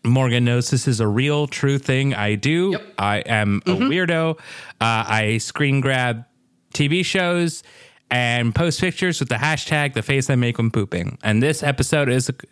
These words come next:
Speaker 1: this episode is a gold mine for it.
Speaker 2: <laughs>
Speaker 1: Uh, now, what happens is they play some volleyball.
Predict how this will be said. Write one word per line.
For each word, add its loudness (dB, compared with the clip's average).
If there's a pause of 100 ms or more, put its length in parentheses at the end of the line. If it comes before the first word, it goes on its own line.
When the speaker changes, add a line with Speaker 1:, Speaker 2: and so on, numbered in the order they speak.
Speaker 1:
this 0
episode 2
is 0
a 2
gold 2
mine 0
for -2
it. 2 (180)
Speaker 2:
<laughs> 0 (280)
Speaker 1:
Uh, 2 (140)
now, 2
what 2
happens 0
is 0
they 0
play 0
some 2
volleyball. 0